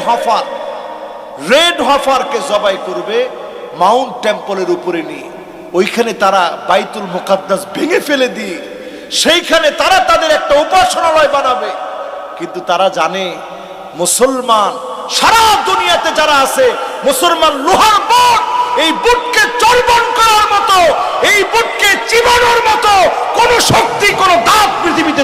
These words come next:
তৈরি হয় নাই, ঠিক কিনা? এই জন্য ইহুদিরা এই সাহস করে না। তারা এখন চাচ্ছে সুড়ঙ্গ করে বাইতুল মুকাদ্দাসের ভিত নড়বড়ে করে ধ্বংস করে দিবে, সেখানে তারা হুট করে একটা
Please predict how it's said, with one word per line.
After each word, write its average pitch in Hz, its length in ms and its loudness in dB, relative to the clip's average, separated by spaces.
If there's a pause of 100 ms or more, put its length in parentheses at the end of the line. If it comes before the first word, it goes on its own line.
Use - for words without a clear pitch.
(100)
তৈরি 247 320 2
হয় 214 220 0
নাই, 180 180 0
ঠিক 180 200 -6
কিনা? 453 160 -2 (2500)
এই 151 100 -4
জন্য 185 160 -2 (160)
ইহুদিরা 180 360 -2
এই 156 60 -4 (100)
সাহস 165 280 -4 (120)
করে 143 260 -4
না। - 80 -14 (960)
তারা 220 160 6 (100)
এখন 226 160 -2 (100)
চাচ্ছে 214 280 -2 (140)
সুড়ঙ্গ 233 440 2 (180)
করে 196 220 -2 (1160)
বাইতুল 185 420 0
মুকাদ্দাসের 180 520 -4 (140)
ভিত 196 260 -4 (260)
নড়বড়ে 185 440 0 (100)
করে 185 180 -2 (680)
ধ্বংস 202 260 2 (140)
করে 175 240 -2
দিবে, 143 180 -8 (140)
সেখানে 208 400 0
তারা 185 140 4 (100)
হুট 196 180 -2 (120)
করে 220 200 0
একটা 196 140 -2